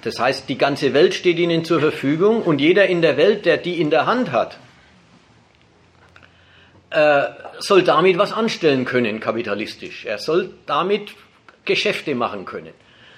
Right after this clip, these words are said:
Und jetzt heißt es, es kommt gar nicht darauf an, dass man Dollar und Euro in der Hand hat, sondern es kommt darauf an, dass man die nicht in der falschen Nation in der Hand hat.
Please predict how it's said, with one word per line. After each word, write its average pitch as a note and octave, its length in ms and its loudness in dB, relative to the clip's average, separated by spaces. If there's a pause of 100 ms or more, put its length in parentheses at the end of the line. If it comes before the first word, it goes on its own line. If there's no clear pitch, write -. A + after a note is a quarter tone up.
(760)
Und A#2 160 -2
jetzt A#2 240 -2
heißt D3+ 360 0
es, F3 100 -4
es - 60 -14
kommt C#3 240 -2
gar C#3+ 140 2
nicht C#3 180 -4
darauf C#3 200 2
an, C#3 140 -2
dass D3 140 -2
man C#3 180 0
Dollar C#3 260 2
und C3 120 -2
Euro B2 300 2
in D3+ 100 -2
der D3 120 2
Hand C#3+ 180 -4
hat, F3 180 0
sondern D#3 220 -4
es - 100 -10
kommt C#3+ 220 -4
darauf D3 180 0
an, B2 140 -4
dass C#3 140 -2
man C3+ 160 -2
die C#3 120 -8
nicht C3+ 200 -6
in C3+ 80 -6
der C#3 100 2
falschen C#3+ 360 -4
Nation G3 420 0
in C#3+ 120 0
der A2 120 0
Hand F#2+ 240 -8
hat. F#2 140 -16